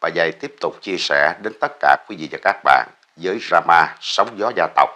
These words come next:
của cố nghệ sĩ. Và trước khi đi vào nội dung thì Ba Giai cũng xin kính mời tất cả quý vị và các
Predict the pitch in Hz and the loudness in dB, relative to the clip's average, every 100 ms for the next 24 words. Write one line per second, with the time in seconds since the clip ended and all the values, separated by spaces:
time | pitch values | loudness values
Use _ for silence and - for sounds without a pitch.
0 | _ 71 71 71 - 95 - 73 - 69 | _ -8 -6 -6 -6 -8 -6 -6 -6 -8
1 | 78 _ _ _ _ - - - - _ | -12 _ _ _ _ -20 -20 -20 -20 _
2 | - 92 87 - - 123 107 98 82 82 | -2 4 4 4 -6 -4 -2 0 0 0
3 | 87 107 101 92 87 87 87 95 98 104 | -4 -6 -6 -8 -2 -2 0 -2 -4 -6
4 | 101 95 - - 76 76 - 117 - 73 | -6 -8 -8 0 2 0 -4 -4 0 0
5 | - 98 78 73 - | 0 -10 -10 -8 -8